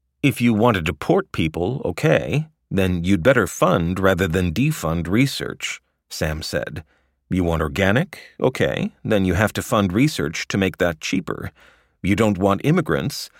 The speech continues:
Then you need to fund robotics." Of course, robots don't aspire to the American dream, and Sam thinks manual labor is a fundamental rung on the American economic ladder. "It's American back to the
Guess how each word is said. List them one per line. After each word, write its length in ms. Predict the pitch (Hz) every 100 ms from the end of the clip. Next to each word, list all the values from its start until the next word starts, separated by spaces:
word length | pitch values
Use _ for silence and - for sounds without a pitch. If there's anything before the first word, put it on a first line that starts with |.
| _
Then 180 | 107 120
you 100 | 117
need 340 | 113 117 120 110
to 80 |
fund 380 | 104 120 101 95
robotics." 760 | 98 95 139 165 - - - - _ _ _ _ _ _ _ _ _ _ _ _
Of 140 | 101 -
course, 420 | 104 78 - -
robots 560 | 113 131 92 73 - -
don't 220 | - 87
aspire 480 | 80 - - 95 82
to 100 | 80
the 160 | 80 82
American 460 | 80 76 73 76
dream, 480 | 73 113 92 55 85 - _ _
and 260 | - 71 80
Sam 420 | - - 127 65 98
thinks 340 | 113 104 -
manual 420 | 95 107 98 90
labor 320 | 90 98 90
is 200 | 85 104
a 60 | 90
fundamental 640 | - 120 113 98 101 92 78
rung 340 | 87 104 85
on 280 | 80 80 85
the 120 | 80
American 460 | 82 95 90 - 87
economic 480 | 82 90 82 78
ladder. 480 | 90 107 101 - 82 - _ _ _ _ _ _ _ _ _
"It's 180 | - 170
American 580 | 139 120 180 151 92 87
back 220 | 98 113
to 100 | -
the 140 | 101